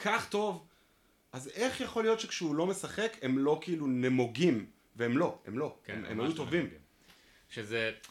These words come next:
Speaker 2: זה מין, אה, פרדוקס כזה, כי אתה מצפה, נגיד, אה, יאניס במילווקי, ברגע שהוא יוצא, הם ישר, אתה יודע, הופכים להיות קבוצת ג'י ליג, והם לא מצליחים לקלוע סל.
Speaker 1: כ-, כ-, כל אחד אחר, כאילו.
Speaker 2: כן, אבל כאילו בממפיס, כנראה, משהו שם ב-,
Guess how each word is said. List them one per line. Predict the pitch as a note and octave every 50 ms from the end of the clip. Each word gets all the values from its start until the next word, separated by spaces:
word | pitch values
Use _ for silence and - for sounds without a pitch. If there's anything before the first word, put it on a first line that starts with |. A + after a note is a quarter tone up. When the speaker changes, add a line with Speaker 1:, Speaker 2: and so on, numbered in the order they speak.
| - _ _ _ _
Speaker 2:
זה | - G2
מין, | F#2+ A2+ C#3+ E3 F3
אה, | F3+ D#3 C3
פרדוקס | - A2+ G2 G2 G2 G#2+ D3 E3 D#3+ -
כזה, | - - G#2 F#2+
כי | G2
אתה | F2+ F#2+
מצפה, | F2 E2+ - - - - A#2+ C3 C3+
נגיד, | B2 A2+ F#2+ F#2 F#2+ E2+ F#2
אה, | F2+
יאניס | F2+ F2+ F#2 G#2 A2+ A2+ -
במילווקי, | G#2+ G2 F#2 F#2 G2 A#2 B2 - A2+
ברגע | F#2 F2+ G2 G2+ F#2
שהוא | - G#2+ F#2
יוצא, | F2+ - - B2
הם | A2+ G2+ F2
ישר, | D2+ - A2 G2
אתה | F2+ -
יודע, | F2 E2 F#2
הופכים | E2+ - - G2
להיות | F#2 F#2 F2+ -
קבוצת | - F2 G2 F#2
ג'י | E2+ G2+ A2 A2
ליג, | G#2 G2 F#2 F2 F2+
והם | F2 F2+ F2 F2 F#2
לא | F#2+
מצליחים | F#2 - - A#2+ G2
לקלוע | F#2+ - G2 G2
סל. | F2+ - A2+ G#2+ - - - -
Speaker 1:
כ-, | - C3
כ-, | A#2+ -
כל | - D3 D3+
אחד | D3+ - F3
אחר, | E3+ F3 A#3 B3 G#3+ D3 - -
כאילו. | - C3+ A#2+ A#2
Speaker 2:
כן, | A#2+ G#2 F#2+ F2 - - _ _ _ _ -
אבל | G2+ G2 G2 G2+ G2 -
כאילו | - G#2 G2+
בממפיס, | F#2+ G2 F#2+ G#2 C3 E3 F3+ F3 D#3 C3+ -
כנראה, | - - G#2 G2+ G#2 G#2 - - _ _ - - - - -
משהו | - E3 F#3 F3+ - G3
שם | E3+ - D#3+ C#3+ B2
ב-, | A2 G#2+ G2+ G2 G2 F#2+ F#2+ F#2+ F#2